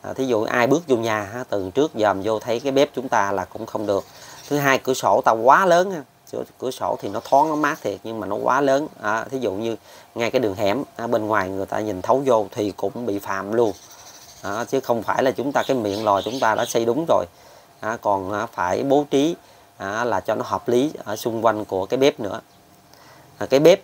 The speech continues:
thì chúng ta ngoài ra, thí dụ như chúng ta cái hướng đó mà nó không được cát thì chúng ta có thể dùng gọi là đảo sơn đảo hướng ha.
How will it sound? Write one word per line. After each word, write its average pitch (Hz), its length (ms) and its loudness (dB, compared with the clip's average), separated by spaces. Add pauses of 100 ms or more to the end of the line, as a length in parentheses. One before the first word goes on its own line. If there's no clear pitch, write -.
thì 104 100 -4
chúng 123 220 -10
ta 127 200 -2
ngoài 101 320 -4
ra, 113 160 0
thí 139 140 -4
dụ 120 140 -2
như 110 480 -4
chúng 131 140 -10
ta 113 180 -2
cái 127 120 -4
hướng 143 280 2
đó 151 100 4
mà 131 120 -2
nó 104 140 -4
không 117 320 -2
được 98 140 -6
cát 143 260 2
thì 104 200 -4
chúng 123 120 -6
ta 117 180 -2
có - 120 -14
thể 117 240 -2
dùng 95 280 -4
gọi 92 200 0
là 101 260 0 (380)
đảo 98 200 4
sơn 123 280 2
đảo 104 140 4
hướng 139 240 4
ha. 147 160 -4